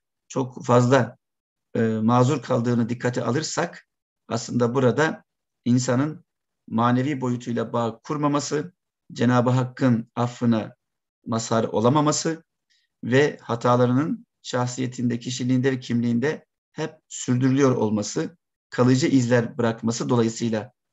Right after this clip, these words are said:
bu durumlarla karşı karşıyayız. Tabii ki işin bedensel boyutu var. Aslında bedensel boyutu da bizim kendimize, zihnimize, beynimize, kalbimize yüklenmemizden kaynaklanıyor. Aşırı stres altında,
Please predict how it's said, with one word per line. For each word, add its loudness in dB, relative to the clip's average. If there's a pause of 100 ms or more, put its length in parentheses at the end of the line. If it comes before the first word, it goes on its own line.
bu -6
durumlarla 0
karşı -6
karşıyayız. -8 (300)
Tabii 0
ki -2
işin 4
bedensel 4
boyutu 0
var. 0 (380)
Aslında 2
bedensel 2
boyutu 2
da 0 (400)
bizim -6 (440)
kendimize, 4
zihnimize, 2
beynimize, 0
kalbimize -2 (360)
yüklenmemizden 2
kaynaklanıyor. -4 (420)
Aşırı -2
stres -6
altında, -6